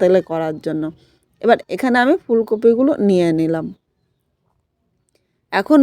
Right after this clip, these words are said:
medium to high আগুনে ফুলকপিগুলো হালকা লাল করে ভেজে নেব, আর খুব বেশি কিন্তু লাল করব না, তাহলে খেতে কিন্তু ততটা ভালো লাগবে না। এইভাবে নেড়ে চেড়ে ফুলকপিগুলো লাল করে ভেজে নিতে হবে। এখানে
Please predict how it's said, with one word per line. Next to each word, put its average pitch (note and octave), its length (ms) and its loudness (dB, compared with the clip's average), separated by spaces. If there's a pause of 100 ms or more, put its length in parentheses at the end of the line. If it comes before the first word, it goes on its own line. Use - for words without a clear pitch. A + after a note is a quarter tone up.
medium B3 420 4
to D#4 60 2 (120)
high A3 260 4
আগুনে A#3+ 240 2 (120)
ফুলকপিগুলো A3+ 680 2 (120)
হালকা F#3+ 260 2 (140)
লাল F#3+ 200 6 (140)
করে A#3+ 160 2 (100)
ভেজে F3 340 -2
নেব, D#3+ 160 -6 (560)
আর F3 260 0 (160)
খুব C4+ 140 -4 (140)
বেশি C#4 200 4 (100)
কিন্তু C#4 200 4 (120)
লাল G3 180 8 (100)
করব F#3 160 4 (120)
না, F3 140 0
তাহলে G3+ 260 2
খেতে G#3+ 220 -2 (100)
কিন্তু A#3+ 260 0
ততটা G3 380 2 (120)
ভালো E3+ 200 2 (120)
লাগবে E3 420 -2
না। E3 60 -8 (600)
এইভাবে C#4 320 2 (180)
নেড়ে A3 320 4
চেড়ে B3+ 180 6 (140)
ফুলকপিগুলো A#3+ 640 2 (160)
লাল G3+ 180 4 (120)
করে B3 160 6 (140)
ভেজে F3+ 300 4
নিতে E3 320 -6
হবে। E3 220 -10 (1300)
এখানে C4 300 2